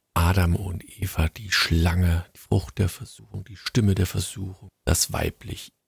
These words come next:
ewig Lockende. Es fällt ein wenig aus dem Rahmen, aber ist einfach genial gezeichnet. Ähm, das nächste Bild, was wir sehen, ist quasi das Finale dieses Zweiakters. Und, äh, dort ist Yorick mit Beth.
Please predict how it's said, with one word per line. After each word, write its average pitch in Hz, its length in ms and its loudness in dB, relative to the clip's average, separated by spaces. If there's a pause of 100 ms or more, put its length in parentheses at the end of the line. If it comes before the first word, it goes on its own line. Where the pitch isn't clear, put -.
ewig 95 420 -2
Lockende. 90 500 -2 (380)
Es - 80 -6
fällt - 220 2
ein 135 80 2
wenig 139 240 0
aus 113 160 0
dem 104 120 2
Rahmen, 113 460 2
aber 104 300 2
ist - 180 -4
einfach 92 480 -8 (120)
genial 85 540 -4
gezeichnet. - 640 -12 (220)
Ähm, 101 500 2 (100)
das 104 140 0
nächste 113 500 0 (200)
Bild, 110 280 0
was - 160 0
wir 104 60 4
sehen, 104 240 2
ist - 260 -2
quasi 90 220 -2
das 85 380 -2
Finale 95 480 -2
dieses 92 320 -8
Zweiakters. 98 1000 -2 (340)
Und, 95 600 4
äh, 101 260 2
dort - 220 -4
ist 110 140 -4
Yorick 104 380 0
mit 104 240 -2
Beth. - 380 -2